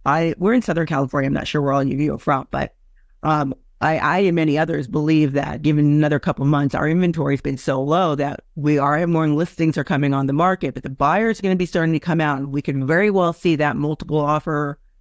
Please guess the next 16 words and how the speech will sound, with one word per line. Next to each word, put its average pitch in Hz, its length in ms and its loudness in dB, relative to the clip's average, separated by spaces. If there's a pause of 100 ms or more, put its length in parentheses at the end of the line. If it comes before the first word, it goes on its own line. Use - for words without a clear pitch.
(280)
you 160 160 2
know, 143 100 2
those 156 180 0
multiple 202 360 2
offers 175 320 0
coming 151 300 2
back 135 280 0
again. 117 280 -4
I 135 80 -2
believe 143 340 0
that's 165 160 0
probably 156 220 0
gonna 147 120 0
happen 135 280 -4
by 127 140 -2
spring, 127 560 -6